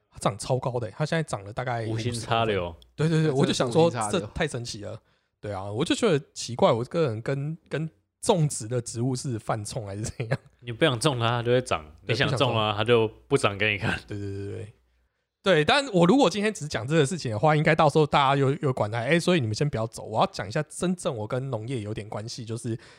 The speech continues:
Speaker 1: 因为我去过澳洲打工度假。那澳洲打工度假大概有几个工作，一个就是所谓的那个叫做农产品的工作嘛，就是农场啊，或是种植果树的，然后一方，另外一种就是，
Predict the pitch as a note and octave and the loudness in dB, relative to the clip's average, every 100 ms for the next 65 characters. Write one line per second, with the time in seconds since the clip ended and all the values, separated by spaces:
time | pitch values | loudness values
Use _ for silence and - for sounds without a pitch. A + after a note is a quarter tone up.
0 | _ _ - G3+ G#3 G2+ C#3 B2+ C3+ A2+ | _ _ -8 -4 -4 -4 -4 -2 -2 -4
1 | A2 A2 G2 - G2+ F#2+ - - _ _ | -6 -8 -12 -14 -18 -16 -20 -20 _ _
2 | _ _ _ _ _ _ - F#3 - G3+ | _ _ _ _ _ _ -6 -4 4 4
3 | F3 F#3 A2 B2 C#3+ C#3+ D3 C3+ C3+ B2 | 6 2 2 0 0 2 2 2 2 2
4 | - - - A2 - G2+ C3+ C#3 C#3 - | 0 -14 -12 -10 -4 -4 0 0 0 0
5 | B2+ A2+ A#2 A#2 A2+ G#2 A#2 _ _ _ | 0 0 -2 -2 0 -4 -6 _ _ _
6 | _ _ A#2+ A#2+ A#2 A2 A2+ G#2 G#2 G#2 | _ _ -10 -6 -2 -2 0 0 0 -4
7 | A#2 _ _ - A#2+ C3 C3 B2+ - F#2+ | -8 _ _ -8 -4 -2 -2 -2 -4 -6
8 | G2 F#2+ - - A2+ A#2 G#2+ _ _ _ | -12 -12 -12 -8 -6 -4 -4 _ _ _
9 | - G#2+ A2 A#2+ A2+ - - G#2+ G#2 G2+ | -10 -8 -6 -6 -6 -8 -8 -8 -8 -12
10 | A2 A#2+ E3+ A#2+ A2+ A2+ - A#2+ G#2+ G2+ | -12 -14 -14 -10 -8 -8 -6 -6 -8 -14
11 | G2 G#2+ - G#2 - - G#2+ - - - | -14 -14 -14 -10 -8 -8 -8 -12 -18 -20
12 | - - B2+ C#3+ D#3+ C#3 D3 - E3 D#3+ | -20 -6 -2 0 0 -2 -2 -2 0 2
13 | C#3+ A2+ G#2+ C3 A#2 G#2+ G2+ G#2 | 2 0 -2 -2 -2 -2 -4 -8